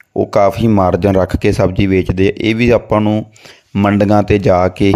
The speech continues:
ਹੀ ਪਤਾ ਲੱਗਦਾ ਵੀ ਉਹ ਕਿੰਨਾ ਕੁ ਮਾਰਜਨ ਰੱਖ ਕੇ ਸਬਜ਼ੀ ਵੇਚਦੇ ਆ। ਤੁਹਾਨੂੰ ਮੈਂ ਦੋ ਚਾਰ ਮੋਟੀਆਂ-ਮੋਟੀਆਂ ਆਈਟਮਾਂ ਜਿਹੀਆਂ ਦੱਸਦਾ, ਤੁਹਾਡਾ ਵੀ ਅੰਦਾਜ਼ਾ ਜਿਹਾ ਹੋ ਜਾਊਗਾ। ਗੰਢੇ ਮੰਡੀ 'ਤੇ ਅੱਜ ਤੜਕੇ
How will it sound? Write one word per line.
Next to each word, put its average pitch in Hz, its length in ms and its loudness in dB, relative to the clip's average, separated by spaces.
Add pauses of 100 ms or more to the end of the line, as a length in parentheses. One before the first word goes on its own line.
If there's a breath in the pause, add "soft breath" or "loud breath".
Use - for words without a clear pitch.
(100)
ਹੀ 104 140 0
ਪਤਾ 92 280 0
ਲੱਗਦਾ 87 360 -2
ਵੀ 104 120 -4
ਉਹ 104 80 -2
ਕਿੰਨਾ 110 380 -2
ਕੁ 113 120 -4
ਮਾਰਜਨ 95 520 -2 (500 soft breath)
ਰੱਖ 95 300 -2
ਕੇ 104 120 0
ਸਬਜ਼ੀ 95 400 -2
ਵੇਚਦੇ 87 480 0
ਆ। 92 60 -8 (1000)
ਤੁਹਾਨੂੰ 104 220 0
ਮੈਂ 101 120 0
ਦੋ 95 200 4
ਚਾਰ 101 240 2
ਮੋਟੀਆਂ-ਮੋਟੀਆਂ 101 720 -2
ਆਈਟਮਾਂ 98 320 -2
ਜਿਹੀਆਂ 98 160 -4
ਦੱਸਦਾ, 95 420 -2 (920 loud breath)
ਤੁਹਾਡਾ 98 300 0
ਵੀ 101 240 2
ਅੰਦਾਜ਼ਾ 90 440 0
ਜਿਹਾ 95 120 2
ਹੋ 90 180 0
ਜਾਊਗਾ। 95 320 -2 (320)
ਗੰਢੇ 120 280 2
ਮੰਡੀ 107 360 0
'ਤੇ 104 240 2
ਅੱਜ 92 160 -2
ਤੜਕੇ 113 640 -2